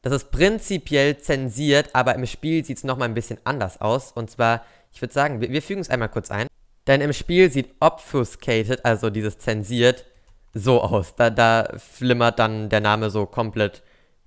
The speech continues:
crazy. Ja. Und dann gibt's hier auch nochmal eine nette Spielerei,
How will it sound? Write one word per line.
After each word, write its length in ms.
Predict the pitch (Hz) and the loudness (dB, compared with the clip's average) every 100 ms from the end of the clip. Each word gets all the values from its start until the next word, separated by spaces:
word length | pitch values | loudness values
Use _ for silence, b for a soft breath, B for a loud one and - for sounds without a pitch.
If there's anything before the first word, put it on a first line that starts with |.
| - | -8
crazy. 640 | - 104 95 101 95 90 _ _ - _ _ _ | 0 0 0 -4 -6 -10 _ _ -20 _ _ _
Ja. 180 | 107 87 - - _ _ _ | -6 -6 -8 -20 _ _ _
Und 80 | 135 | -2
dann 140 | 139 135 | 0 2
gibt's 200 | 156 - | 0 2
hier 120 | 165 | 2
auch 20 | |
nochmal 240 | 165 156 | 4 2
eine 80 | 147 | 2
nette 180 | 147 143 | 0 -2
Spielerei, 640 | - 131 131 131 151 170 | -6 0 2 4 4 4